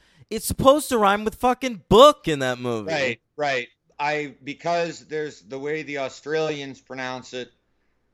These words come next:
Speaker 2: and there's the way the Americans pronounce it, and I can never remember, you know, the exact proper, but you, you're right.
Speaker 1: I, well,
Speaker 2: Because
Speaker 1: I remember when that movie came out,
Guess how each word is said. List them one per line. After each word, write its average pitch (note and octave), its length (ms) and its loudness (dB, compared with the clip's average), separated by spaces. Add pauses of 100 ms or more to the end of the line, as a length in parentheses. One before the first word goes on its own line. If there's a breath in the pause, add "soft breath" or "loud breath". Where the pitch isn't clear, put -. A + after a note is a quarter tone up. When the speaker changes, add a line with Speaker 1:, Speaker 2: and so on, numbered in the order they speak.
(120)
Speaker 2:
and A#2+ 220 -4
there's A#2 160 -8
the B2 100 -10
way B2 180 -2
the A#2 100 -6
Americans B2 680 -8
pronounce A#2 500 -10
it, A2 360 -10
and G2+ 600 -8 (140)
I G2+ 120 -8
can A2 180 -8
never A2 340 -6
remember, G#2 760 -10 (160)
you G#2 120 -10
know, G2 200 -6
the F2+ 180 -12 (160)
exact G2+ 520 -8
proper, G#2+ 280 -6
but F#2+ 200 -12
you, A2+ 200 -10
you're A#2+ 260 -2
right. G#2+ 340 -4 (280 soft breath)
Speaker 1:
I, D4 180 4
well, C4 200 0
Speaker 2:
Because B3 140 2
Speaker 1:
I - 40 4
remember D4+ 400 0
when C4 100 4
that G3 140 0
movie F#3 260 -2
came D#3+ 240 -4
out, F#3+ 300 0